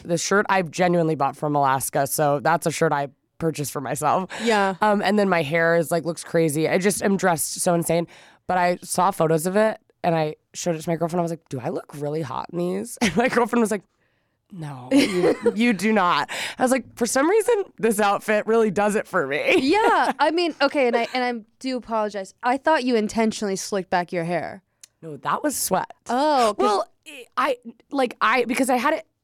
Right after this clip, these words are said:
Speaker 1: in, it, it was sweat mixed with, like, it,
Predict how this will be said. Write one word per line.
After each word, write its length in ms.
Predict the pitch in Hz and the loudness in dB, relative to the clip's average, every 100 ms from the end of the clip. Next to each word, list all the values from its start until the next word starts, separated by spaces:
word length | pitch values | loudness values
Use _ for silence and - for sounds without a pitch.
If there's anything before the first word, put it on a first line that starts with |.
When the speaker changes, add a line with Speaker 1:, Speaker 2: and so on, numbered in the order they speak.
| _ | _
Speaker 1:
in, 440 | - 247 220 208 202 - | 0 2 4 0 -8 -10
it, 160 | 254 - - _ | -10 -10 -16 _
it 140 | 302 | -2
was 180 | 269 254 | 2 2
sweat 420 | - - 285 349 240 | 0 0 2 2 2
mixed 260 | 233 233 | -2 0
with, 140 | 233 208 | -2 -2
like, 180 | 185 - | -4 -6
it, 180 | 208 | -10